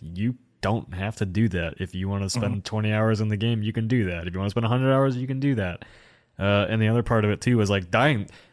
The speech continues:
Speaker 1: if, if I recall, the original Dying Light has some of the highest playtime for any single player open world game out there.
Speaker 2: Mm-hmm.
Speaker 1: Uh, it, and that was because of the,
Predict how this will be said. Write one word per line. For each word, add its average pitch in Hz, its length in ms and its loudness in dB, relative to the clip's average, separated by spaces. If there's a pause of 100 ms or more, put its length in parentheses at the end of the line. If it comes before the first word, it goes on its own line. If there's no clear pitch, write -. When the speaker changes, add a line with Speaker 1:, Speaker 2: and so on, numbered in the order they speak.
Speaker 1:
if, 117 200 -6
if 120 200 2
I 123 40 6
recall, 107 720 4
the 101 260 0
original 131 400 4
Dying 110 320 2
Light 98 300 0
has 92 300 0
some 104 120 2
of 98 60 -2
the 95 140 -2
highest 110 520 -2
playtime 107 680 0
for 98 180 -2
any 101 220 0
single 101 400 -2
player 95 420 -2
open 95 220 -2
world 92 260 -4
game 87 300 -8
out 85 220 -10
there. - 260 -14 (540)
Speaker 2:
Mm-hmm. 131 120 -2
Speaker 1:
Uh, 90 240 -2 (300)
it, 98 220 -8
and 101 180 -2
that 101 60 0
was 98 160 -4
because 98 260 -4
of 98 80 -4
the, 95 80 -2